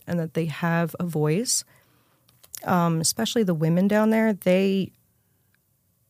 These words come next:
have to endure so much, and they have so, they have to do a lot of things to survive. So for me to go down there as another woman and bring clothes and blankets and sweaters and,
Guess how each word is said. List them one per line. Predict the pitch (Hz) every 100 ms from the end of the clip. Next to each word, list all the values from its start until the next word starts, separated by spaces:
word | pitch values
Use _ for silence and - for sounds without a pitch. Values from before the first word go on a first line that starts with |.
| _ _
have | 170 - 185 -
to | 202
endure | 180 170 160 165 170
so | - 160
much, | 151 143 131
and | 156
they | 160
have | 165 170
so, | - - 190 170
they | 170 165
have | - 196 -
to | - 190 175 160 -
do | 185 190
a | 180
lot | 175 165
of | 156
things | - 165 160
to | -
survive. | - - 151 - 80 - - - - - _ _
So | - 196 180
for | 175 - 180
me | 180 202
to | 233
go | 196 175
down | 175 180
there | 170
as | 160
another | 151 156 151
woman | 143 151 139 - 151 - _ _ _ _ _ _ _ - -
and | 185
bring | 165 165
clothes | 165 185 170 165 160
and | 160
blankets | 156 160 156 147 139
and | 143
sweaters | 143 - 160 160 151 151
and, | 143 -